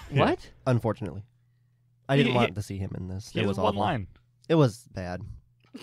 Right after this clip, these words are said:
Speaker 2: It
Speaker 3: It
Speaker 2: wa-,
Speaker 3: was bad,
Speaker 2: okay,
Speaker 3: sorry.
Speaker 2: it was not a great scene,
Speaker 3: Stick
Speaker 2: and
Speaker 3: to developing game.
Speaker 2: Yeah, well, you know, everybody wants to be in something like this 'cause it's exciting, you know, whatever, it's the movies. But, like, okay, fine. But all I'm getting at is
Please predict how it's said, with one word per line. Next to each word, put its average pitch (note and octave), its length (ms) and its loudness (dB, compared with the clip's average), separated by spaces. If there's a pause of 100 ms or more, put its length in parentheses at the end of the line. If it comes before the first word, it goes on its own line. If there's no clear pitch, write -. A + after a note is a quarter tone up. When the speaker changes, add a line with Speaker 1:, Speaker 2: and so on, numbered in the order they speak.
(180)
Speaker 2:
It A3+ 120 0
Speaker 3:
It G#3+ 80 -10
Speaker 2:
wa-, G3+ 100 2
Speaker 3:
was B2 140 6
bad, E2+ 300 -4
Speaker 2:
okay, G3+ 120 2
Speaker 3:
sorry. G2 220 -4
Speaker 2:
it A#3 160 4
was A3+ 160 2
not A3+ 180 2
a - 20 -2
great F#3+ 220 2
scene, E3 340 2
Speaker 3:
Stick E3 120 6
Speaker 2:
and E3+ 80 2
Speaker 3:
to D#3+ 80 6
developing A2+ 420 2
game. F#2+ 240 -10
Speaker 2:
Yeah, C3 260 2 (140)
well, F3 160 6 (140)
you A#3 80 2
know, A#3+ 100 4
everybody B3+ 340 6
wants A3 360 4
to - 120 0
be F3 200 0
in F3 140 4
something D3+ 720 4
like C#3+ 200 4
this B2 380 2
'cause B2 240 0
it's B2 240 -4
exciting, G#3+ 1040 2
you C3 80 -2
know, B2 160 -6
whatever, A#2+ 320 -6
it's A#2+ 80 -6
the - 100 -8
movies. F3+ 840 6
But, D3 320 2
like, C#3 180 -2
okay, D3+ 180 -2
fine. C3+ 240 -4
But - 120 -6
all A#3 120 -2 (140)
I'm D#4 60 6
getting B3+ 220 4
at D3 140 0
is B2 380 0